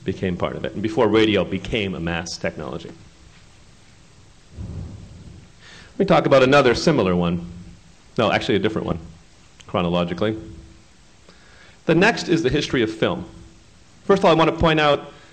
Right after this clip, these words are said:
that, like some of these others, very few people in this room probably know who invented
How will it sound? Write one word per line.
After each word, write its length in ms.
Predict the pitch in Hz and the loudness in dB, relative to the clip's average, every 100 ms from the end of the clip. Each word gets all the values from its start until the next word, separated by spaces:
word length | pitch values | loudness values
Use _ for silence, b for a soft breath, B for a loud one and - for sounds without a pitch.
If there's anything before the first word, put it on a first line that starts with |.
| B | B
that, 160 | - 143 | 0 2
like 180 | 160 185 | 2 2
some 140 | 196 | 2
of 20 | |
these 160 | 170 139 | 2 2
others, 300 | 147 131 120 | 2 2 2
very 220 | 151 214 | 2 2
few 140 | - 190 | 2 0
people 460 | 196 180 151 - - B B - | 0 0 -2 -4 -12 B B -4
in 100 | 139 | -2
this 180 | 131 156 | -2 0
room 180 | 143 | -2
probably 320 | 131 139 131 123 | 0 0 2 0
know 240 | 120 123 | 2 0
who 140 | 127 | 0
invented 600 | 110 107 110 110 104 95 | 0 2 0 0 -2 -4